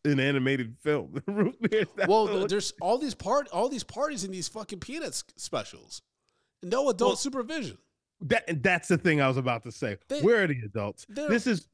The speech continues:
Speaker 1: New Year's, and you
Speaker 2: Yeah.
Speaker 1: got a bunch of kids in your house, and, you know, I, I don't know, man. I, I, I just
Speaker 2: When I
Speaker 1: don't
Speaker 2: was
Speaker 1: know.
Speaker 2: a kid, when I was a kid, I was going over to no one's house for New Year's.
Speaker 1: Exactly.
Speaker 2: Like, when I was, when I was this age, like, I was very rarely spending holidays with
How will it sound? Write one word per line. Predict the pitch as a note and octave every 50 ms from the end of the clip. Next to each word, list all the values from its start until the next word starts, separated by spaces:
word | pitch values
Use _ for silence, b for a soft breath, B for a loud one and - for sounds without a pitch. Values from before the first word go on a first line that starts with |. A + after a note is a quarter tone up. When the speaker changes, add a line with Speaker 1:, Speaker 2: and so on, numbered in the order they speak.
| _ _ _ _ _ -
Speaker 1:
New | D3+ D3+ D#3+ G3 A#3
Year's, | A#3+ F#3+ C#3 B2 A2 G#2 G2 A2+ - - - - _ _ _ -
and | D#3+ D3
you | F3+ F#3+
Speaker 2:
Yeah. | F#3
Speaker 1:
got | D#3
a | C#3
bunch | A#2+ A2+ D#3 E3+ F3+ - G3
of | -
kids | - G#3 F#3+ D#3 -
in | - D#3 D#3
your | D3+ C#3+ C3+
house, | D#3+ F3+ E3+ D3+ C3 - - _ _ _ _ _ _ -
and, | D#3+ D3+ D3 D3 -
you | D#3+ E3
know, | D3+ C#3 B2+ B2 A#2 - _ _ _ - -
I, | G#3 - - - - - - G3 - -
I | F3+ G3+
don't | G#3 G#3 G#3+ G#3+
know, | G#3+ G3+
man. | D#3 D3+ D3 D3+ D3+ D3+ D3 D#3 - -
I, | D3+
I, | C#3+ D3+ D#3+ E3 E3+ D3
I | C#3
just | - - E3 D#3+
Speaker 2:
When | G3+ A#3
I |
Speaker 1:
don't | F3 E3+
Speaker 2:
was | D#3+ -
Speaker 1:
know. | -
Speaker 2:
a | -
kid, | - - G#3 A#3+ D4+ D#4 A#3+ F3+
when | E3+ F3
I | F#3+ B3+
was | B3 A#3
a |
kid, | - - A#3 A3+
I | - E3+
was | G3+ G#3+
going | - - A3 G#3+ G#3
over | G3 F3 D#3
to | - D3+
no | B2+ C3 C3 C3+ C#3+ D#3+ E3
one's | D#3+ D#3 C#3+ B2 B2
house | A2+ G2+ F#2+ -
for | - G2+
New | G2 F#2
Year's. | F2 E2+ D#2 - - - - _ _ _ _ _ _ _ -
Speaker 1:
Exactly. | - C3 D3 G#3+ B3 A#3 - - F3+ D#3 -
Speaker 2:
Like, | G3 G#3 A3
when | A#3 B3
I | C#4
was, | D4+ B3 B3 - -
when | G3+ F#3+ A3+
I | C4 D4+
was | C4 G3
this | A#3+ A3 D#3+ -
age, | E3 D#3 D#3+ F3 G#3 A#3 G3 F#3
like, | E3+ C#3+ D3 -
I | E3 A3+
was | C4+ F#3
very | C3 B2 D3+ E3+ F#3 F3 D#3+
rarely | D3 D3+ D#3+ E3 E3 E3 D3+ B2
spending | - - - D3 C3+ A#2
holidays | - - - A#2+ B2+ C#3 D3 E3+ F3 F#3+ F#3+ G3 G#3 F#3 -
with | C3 A#2 A2